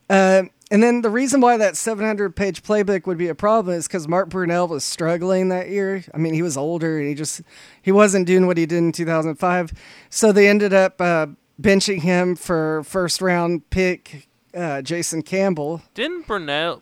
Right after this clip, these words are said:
Speaker 2: play for, like, a couple more years after that even?
Speaker 1: Yeah, yeah, he would be a backup. At, he was a backup in New Orleans after that, for sure.
Speaker 2: Yeah, I remember him being a backup there, but I feel like it was,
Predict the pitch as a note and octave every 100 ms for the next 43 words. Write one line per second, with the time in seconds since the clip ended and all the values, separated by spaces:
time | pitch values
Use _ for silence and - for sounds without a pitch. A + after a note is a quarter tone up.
0 | _ - D3+ D#3 E3 D3 - - C3+ -
1 | D3 D3 C3+ B2 C#3+ D#3+ D#3 - E3 E3+
2 | E3 E3+ F3+ A3+ A3+ F#3+ F#3 E3+ F#3 F#3+
3 | E3 F3+ D3+ D3 D3+ E3 D#3 - - D3+
4 | D3+ - E3 F#3 F#3 F3 F3 F#3 D#3+ D#3
5 | D3+ D#3+ E3 D3 D3 C#3+ - C#3+ D3 D3
6 | - C#3+ - D#3+ D3+ C#3+ _ _ - D3+
7 | D3+ G#3 A3+ E3+ D3+ C#3+ A2+ A#2+ C#3+ -
8 | A2+ - A#2+ B2 A#2 A#2 G#2+ G#2 - _
9 | _ - - A3 A#3 D3 A#2+ A#2+ A2+ -